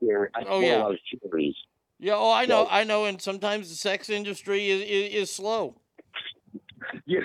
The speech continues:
Speaker 1: know what? I, I meant to check to go to the Saint Jude Children's Shrine. I don't even get into it. It was really bad. Uh, and, uh, so the Shriners, I thought it was the Shiners or something. I don't know what happened with that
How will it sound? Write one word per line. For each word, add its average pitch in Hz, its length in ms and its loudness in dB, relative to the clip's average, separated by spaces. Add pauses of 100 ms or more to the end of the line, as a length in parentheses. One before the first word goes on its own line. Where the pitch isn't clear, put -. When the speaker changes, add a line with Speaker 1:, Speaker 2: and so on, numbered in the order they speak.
Speaker 1:
know 196 140 0
what? 165 380 2 (120)
I, 117 180 0 (360)
I 127 120 0
meant 160 300 0
to 123 100 -2 (100)
check 151 240 -2
to 104 100 -6
go 113 240 0
to 107 60 -2
the 101 80 -4 (100)
Saint 139 340 -2
Jude 123 360 2
Children's 107 640 0
Shrine. 110 460 -2 (120)
I - 80 -2
don't 110 180 2
even 95 100 0
get 90 240 2
into - 220 0
it. 92 80 2
It 92 80 -2
was 90 300 -2
really 82 220 -2
bad. - 460 -6 (100)
Uh, 92 320 -2 (480)
and, 104 440 0
uh, - 40 -8 (180)
so 143 200 0 (160)
the 135 120 0 (120)
Shriners, 143 520 0
I 117 340 -2
thought 147 140 -2
it 139 60 -2
was 110 120 -6
the 113 140 -2 (140)
Shiners 113 580 0
or 92 100 -2
something. 98 200 -4 (140)
I 202 40 -4
don't 185 220 0
know 143 160 0
what 123 140 2
happened 113 340 -2
with 95 100 0
that 98 140 -4